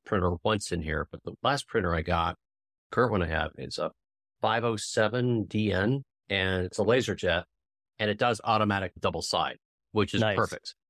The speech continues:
Speaker 2: Uh, so I had a really good success with the old H P LaserJet black and whites. Like,
Speaker 1: Yep.
Speaker 2: those things were
Speaker 1: Yep.
Speaker 2: beasts. But the ones we have now, like, just because it's the only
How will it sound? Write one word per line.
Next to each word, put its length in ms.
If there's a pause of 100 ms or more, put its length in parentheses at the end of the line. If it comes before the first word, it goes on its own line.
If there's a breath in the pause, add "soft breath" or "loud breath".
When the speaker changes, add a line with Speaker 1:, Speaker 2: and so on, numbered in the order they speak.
(140)
Speaker 2:
Uh, 140
so 100
I 40
had 80
a 40
really 160
good 140
success 720
with 420
the 320
old 460 (480)
H 360
P 440 (100)
LaserJet 540
black 240
and 80
whites. 500 (140)
Like, 120
Speaker 1:
Yep. 100
Speaker 2:
those 200
things 220
were 120 (100)
Speaker 1:
Yep. 180
Speaker 2:
beasts. 260 (140)
But 400
the 80
ones 200
we 120
have 100
now, 400 (140)
like, 160
just 300
because 260
it's 120
the 120
only 220